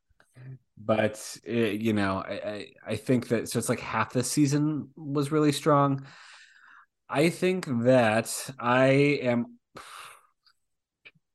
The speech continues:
I'm going to place this, I'm going to place it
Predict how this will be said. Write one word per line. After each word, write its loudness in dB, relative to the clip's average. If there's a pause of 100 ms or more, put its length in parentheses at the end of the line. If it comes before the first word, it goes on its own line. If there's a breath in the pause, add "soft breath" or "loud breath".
(1400)
I'm 2
going 6
to 2
place 2
this, -2 (2750)
I'm 2
going 4
to 2
place 0
it -2